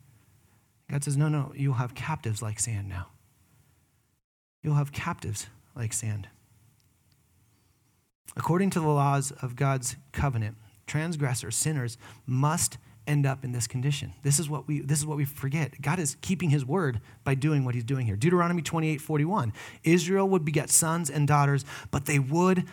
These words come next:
be taken into capa-, captivity if the nation fell into sin." This is the promise that God had made. You sin, there will be turmoil. You, you come to me,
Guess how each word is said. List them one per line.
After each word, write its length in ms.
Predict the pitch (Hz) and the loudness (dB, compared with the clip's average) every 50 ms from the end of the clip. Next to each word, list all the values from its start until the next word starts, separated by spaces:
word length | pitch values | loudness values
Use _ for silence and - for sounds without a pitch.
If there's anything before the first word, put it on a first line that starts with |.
| - - - - | -12 -14 0 2
be 100 | 147 139 | 2 2
taken 420 | - - 185 175 170 170 175 165 | 4 6 6 6 6 4 2 2
into 180 | 156 139 143 135 | 2 2 2 2
capa-, 400 | - 143 - - 147 - - - | 2 2 2 2 2 2 0 -2
captivity 500 | - 147 139 - - 175 170 170 175 170 | -2 -2 0 0 2 2 2 2 0 2
if 220 | - 139 139 139 | 2 2 2 2
the 80 | - 135 | 2 2
nation 380 | 131 135 139 139 - 147 143 | 2 2 2 2 2 2 0
fell 320 | 139 - - 131 123 123 120 | 0 0 -2 -2 -2 0 -2
into 180 | 127 117 135 | -2 -2 0
sin." 360 | 135 - - 240 240 139 110 - - - - - - | 2 2 2 2 0 -2 -4 -4 -8 -14 -20 -18 -10
This 420 | 131 120 147 175 185 - - - - | 0 2 2 2 4 4 2 2 0
is 320 | - 156 151 151 147 143 - | -2 -2 -2 0 -2 -4 -6
the 120 | - 113 | -8 -10
promise 360 | - - 147 151 151 147 143 | -6 -4 -4 -2 0 0 -2
that 140 | - - 143 | -2 -4 -6
God 160 | - 127 131 | -8 -6 -4
had 100 | 139 135 | -4 -2
made. 320 | 143 147 180 170 - - - - _ _ _ | -2 -2 -4 -4 -8 -10 -14 -18 _ _ _
You 140 | - 151 160 | -4 -4 -2
sin, 400 | 143 - - 170 175 208 220 202 - - _ _ _ _ _ _ _ _ _ _ _ _ _ _ _ _ _ _ _ - - - - - _ - - - - - | -2 -2 -2 -2 -2 -2 -4 -6 -8 -12 _ _ _ _ _ _ _ _ _ _ _ _ _ _ _ _ _ _ _ -18 -16 -16 -16 -18 _ -20 -20 -20 -16 -10
there 100 | - 127 | -8 -6
will 60 | 127 | -4
be 100 | 139 135 | -4 -6
turmoil. 440 | - - 147 147 139 - 110 98 - - - _ _ _ _ _ _ _ _ _ _ _ _ _ _ _ _ _ _ _ _ _ _ _ _ _ _ - | -4 -2 -2 -2 0 -2 -4 -6 -10 -12 -16 _ _ _ _ _ _ _ _ _ _ _ _ _ _ _ _ _ _ _ _ _ _ _ _ _ _ -4
You, 180 | 147 135 92 - - | -4 -4 -4 -4 -8
you 140 | - 123 127 | -8 -6 -6
come 260 | 110 - - 165 180 | -6 -4 -4 -4 -4
to 80 | 180 190 | -4 -4
me, 260 | 196 214 233 214 - | -4 -4 -6 -8 -12